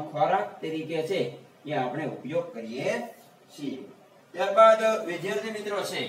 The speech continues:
એ હવે વાત કરીએ બટેટા. તો મિત્રો બટેટાનો એવો કયો ભાગ છે કે જેનો ખોરાક તરીકે આપણે ઉપયોગ કરતા હોઈએ? તો કે પ્રકાંડ. જો બટેટા મિત્રો જમીનની અંદર થતો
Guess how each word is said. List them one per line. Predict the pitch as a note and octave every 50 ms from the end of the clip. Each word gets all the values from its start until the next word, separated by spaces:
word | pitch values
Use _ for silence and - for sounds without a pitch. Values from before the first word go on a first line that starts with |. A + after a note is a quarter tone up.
| - - - - - -
એ | - G3 G#3+
હવે | G3+ F3+ F3 F3 - G3+
વાત | G3 F3+ - - - -
કરીએ | - G3+ F#3+ F#3 E3+ E3+ F3 F#3+ - - - - - - - - -
બટેટા. | - E3+ G3+ G#3 G#3 G#3+ F#3+ F3+ - - - - - - - - - - - - - - - - - - - - - - - - - - - - - - - - - - - - - - - - - - - - - - - - - - - - - - - - - - - - - - - - - - - -
તો | - - F#3+ G3+
મિત્રો | G#3+ G#3+ A3+ A3+ A#3 A3+
બટેટાનો | - F#3+ G3 G3 G#3+ A3 A3 A3 A3 A3+ A3 A3 A3 A3 A3 A3
એવો | G#3+ G#3+ A3 A3 A3 A3
કયો | A3+ A#3 A#3+ B3 A#3 G3
ભાગ | G3 G#3+ A3 A3 G#3+ G3+
છે | - - F#3 E3
કે | E3 F#3
જેનો | F3 F3+ F#3 F#3+ G3+ G3+
ખોરાક | - - F#3 - G3 G3+ G3 -
તરીકે | F#3+ G3 F#3+ F#3+ F3+ F#3
આપણે | F3 F3+ F3 F3
ઉપયોગ | F3 E3 E3+ E3+ F3+ F#3+ F#3+
કરતા | G3 G#3+ A3 - - F#3+ D#3+ C#3
હોઈએ? | C3+ - - A#2+ -
તો | - F3 F#3 F#3
કે | - G#3+ -
પ્રકાંડ. | - G#3 G#3+ G#3+ - G#3+ F#3 C#3 A#2+ G#2+ - - - - - - - - - - - - - - -
જો | - G3+ A3
બટેટા | G#3 F#3+ F#3+ F#3+ G3+ G3+ G#3 G#3+ G3+
મિત્રો | G3+ G3 - G#3+ G#3
જમીનની | D#3+ D#3+ F3 F#3 G3 G3+ G#3 G3+ G3+ G3+ G3+
અંદર | G3+ G3 G3 G3 F#3+ F#3
થતો | F#3+ F3+ F3 - E3